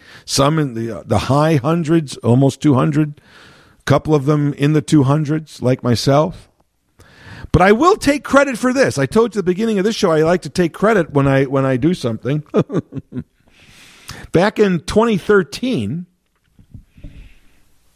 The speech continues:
I went to my hundred fiftieth show. And here in Chicago, as it happened to work out. And so I had a sign that said,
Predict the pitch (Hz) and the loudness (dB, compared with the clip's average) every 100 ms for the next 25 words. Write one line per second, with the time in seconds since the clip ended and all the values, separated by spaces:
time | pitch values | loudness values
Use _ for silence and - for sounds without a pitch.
0 | _ _ 120 143 170 - 165 160 156 208 | _ _ -2 0 0 -2 0 0 0 -2
1 | 190 - 269 277 - 131 87 - - 95 | -4 -4 -4 -4 -2 -2 -4 -8 -8 -6
2 | 71 60 _ _ _ _ _ _ - 120 | -6 -8 _ _ _ _ _ _ 0 2
3 | 123 190 202 - - 185 160 139 220 - | 2 2 0 -4 0 2 4 2 -4 -8
4 | _ _ _ _ - 120 123 113 113 120 | _ _ _ _ -6 -2 0 -2 -2 -2
5 | 120 113 113 104 101 95 185 _ _ _ | -2 0 0 2 0 -2 -4 _ _ _
6 | _ _ _ _ _ _ _ _ _ - | _ _ _ _ _ _ _ _ _ -4
7 | 127 175 160 180 196 - 220 190 139 - | 0 2 4 2 0 -2 -2 0 -2 0
8 | 147 127 | 0 0